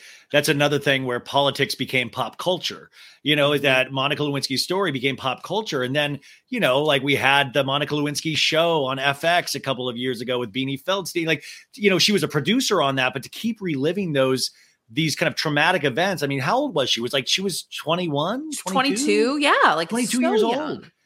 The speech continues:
Speaker 1: I mean, like, think
Speaker 2: Right?
Speaker 1: about that. Like, Raquel is twenty-eight years old. Monica Lewinsky was twenty-two years old. And, like, yeah, the most powerful man in the world showed interest to you. Are you telling me you're not going to take, I mean, like,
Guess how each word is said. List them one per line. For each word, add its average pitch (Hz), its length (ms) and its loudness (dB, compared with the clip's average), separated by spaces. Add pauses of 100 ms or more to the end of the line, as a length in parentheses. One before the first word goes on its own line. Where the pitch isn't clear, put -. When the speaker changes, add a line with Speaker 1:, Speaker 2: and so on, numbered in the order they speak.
(140)
Speaker 1:
I - 60 -8
mean, 196 160 2
like, 208 240 -2
think 226 140 2
Speaker 2:
Right? 185 80 2
Speaker 1:
about 160 260 4
that. 131 160 2
Like, 147 160 2
Raquel 190 480 -2
is - 140 -2
twenty-eight 190 580 0
years 143 240 0
old. 101 400 0 (320)
Monica 202 380 2
Lewinsky 170 420 -2
was 135 160 -2
twenty-two 170 580 -4
years 117 360 -2
old. 104 320 -6 (320)
And, 180 160 2
like, 185 200 0
yeah, 214 220 4
the 147 160 0
most 180 460 0
powerful 190 500 -2
man 135 460 -2
in 139 280 -4
the 214 140 4
world 123 600 0 (240)
showed 196 580 4
interest 180 560 -4
to 139 100 0
you. 107 280 -6
Are 135 180 4
you 185 360 -2
telling 202 420 -4
me 226 100 -4
you're 190 480 -2
not 147 420 -2
going 165 380 -4
to 175 220 -8
take, 160 280 -4
I 180 60 2
mean, 190 80 2
like, 190 180 -2